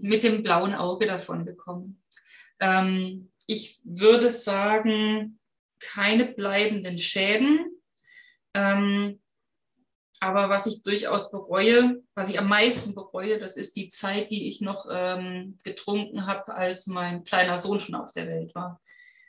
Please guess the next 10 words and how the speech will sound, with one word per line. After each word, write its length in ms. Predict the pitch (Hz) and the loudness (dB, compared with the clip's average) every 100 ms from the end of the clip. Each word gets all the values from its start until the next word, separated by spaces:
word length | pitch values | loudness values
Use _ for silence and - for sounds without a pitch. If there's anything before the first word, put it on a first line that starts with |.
| _ _ _ - | _ _ _ -4
Ähm, 880 | 185 185 185 185 185 185 190 185 _ _ _ _ _ - - _ _ _ _ | -2 -2 -4 -4 -4 -4 -6 -10 _ _ _ _ _ -16 -16 _ _ _ _
da, 540 | 196 185 180 185 - - _ _ _ _ _ - 196 185 175 - - | -2 2 4 2 -2 -14 _ _ _ _ _ -10 -6 -4 -6 -10 -8
das, 260 | 180 - | -6 -6
das 200 | 170 - | -2 -2
weißt, 440 | - 165 - - - | 0 -2 -2 -6 -4
das 220 | 185 - | -2 0
weißt 300 | 190 202 - | 0 0 -4
du 60 | 196 | -2
ja 220 | 175 170 | 0 0
auch. 200 | 175 | -2